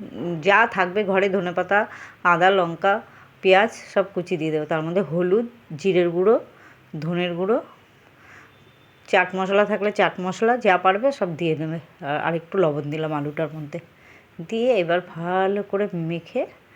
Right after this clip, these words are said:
নেব। এইবার আটাটা দেখো নরম হয়ে গেছে, একটু তেল মাখিয়ে আমি বেলে নিচ্ছি। দেখো, একটা বড় সাইজের রুটি করতে হবে।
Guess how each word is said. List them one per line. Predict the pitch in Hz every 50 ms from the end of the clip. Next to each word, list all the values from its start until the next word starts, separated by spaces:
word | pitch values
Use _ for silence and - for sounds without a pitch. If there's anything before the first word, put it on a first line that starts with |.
| - - - - - _ _ _ _ _ _ -
নেব। | 165 156 151 143 135 147 143 - _ - - 160
এইবার | 165 180 180 175 160
আটাটা | 160 151 170 165 175 180 180
দেখো | 185 180 226 220 208
নরম | 165 165 175 175 175
হয়ে | 190 190 185
গেছে, | 190 190 190 254 233
একটু | 240 - - 175 -
তেল | 180 175 175 175 175
মাখিয়ে | 185 175 - - 254 269 247 190
আমি | 180 233 285 - - - - - - - - - _ _ _ _ _ _ -
বেলে | 165 151 147 175 165 156 151 151
নিচ্ছি। | 151 - - - - - - - - - _ _ _ _ _ _ _ _ _ _ _ _ _ _ _ _ _ _ _ _ _ _ _ _ _ _ _ _ _ _ _ _ _ _ _ _ _ _ _ _ _ - 165 170
দেখো, | 151 - - - - - _ _ _ _ _ _ _ _ _ _ _ _ _ _ _ _ _ _ _ _ _ -
একটা | 180 175 - 196 175 170
বড় | 175 196 214 226 247 247 233 240
সাইজের | 214 196 214 226 269 277 240
রুটি | 196 156 - 160 -
করতে | 165 - - - 175 175
হবে। | 143 165